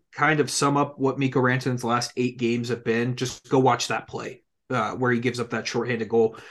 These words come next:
'cause he ruins the shutout for Georgiev, ruins the shutout. Um, and yeah, I mean, he's just, he, he's not playing up to the standard we expect of Mikko Rantanen.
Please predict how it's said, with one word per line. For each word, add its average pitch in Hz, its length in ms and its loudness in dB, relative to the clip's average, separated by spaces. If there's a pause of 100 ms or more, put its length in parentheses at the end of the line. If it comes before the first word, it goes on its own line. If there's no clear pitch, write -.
(220)
'cause 135 400 4
he 147 160 4
ruins 175 340 8
the 131 80 0
shutout 143 320 4
for 120 120 -6
Georgiev, 117 520 -4 (280)
ruins 156 280 8
the 120 60 -4
shutout. 117 440 -6 (280)
Um, 113 600 -4 (420)
and 120 640 -2
yeah, 151 240 4
I 139 60 2
mean, 135 120 0
he's 139 180 -2
just, - 300 -10
he, 139 160 2
he's 135 200 -2
not 156 180 2
playing 151 220 4
up 143 100 0
to - 80 -6
the 131 80 6
standard 127 340 2
we 120 120 2
expect 113 340 -6
of 110 60 -12
Mikko 107 260 -8
Rantanen. - 380 -14